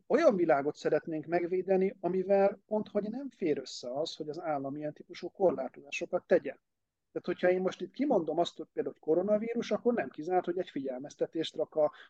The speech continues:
a, ö, lejátszó a beszélgetésünk alá, mondván, hogy egy linkkel, hogy hol lehet megtudni a valóságot, mely valóság egyébként az általuk aktuálisan vallott valóság. Ugye ez mostanra derült ki, hogy azt a teóriát, hogy, ö,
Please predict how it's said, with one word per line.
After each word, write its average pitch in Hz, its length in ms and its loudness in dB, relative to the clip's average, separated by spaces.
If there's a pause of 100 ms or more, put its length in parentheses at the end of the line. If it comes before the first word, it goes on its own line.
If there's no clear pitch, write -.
a, 156 340 6 (140)
ö, 160 140 2 (100)
lejátszó 156 580 2
a 156 40 4
beszélgetésünk 143 1000 -6
alá, 190 340 8 (380)
mondván, 180 580 6
hogy 165 460 0
egy 175 100 2
linkkel, 160 520 6
hogy 156 140 6
hol 170 220 6
lehet 156 300 2
megtudni 156 520 -6
a 196 320 10
valóságot, 143 760 -4
mely 202 160 -4
valóság 208 460 2
egyébként 196 340 -6
az 196 160 -4
általuk 147 440 0 (360)
aktuálisan 147 720 4
vallott 135 340 2
valóság. 214 680 2
Ugye 180 320 6 (420)
ez 170 160 -4
mostanra 156 480 4
derült 151 320 2
ki, 165 140 -8
hogy 151 320 2 (200)
azt - 340 4
a 139 220 2 (100)
teóriát, 160 760 4
hogy, 135 340 -10
ö, 139 180 -10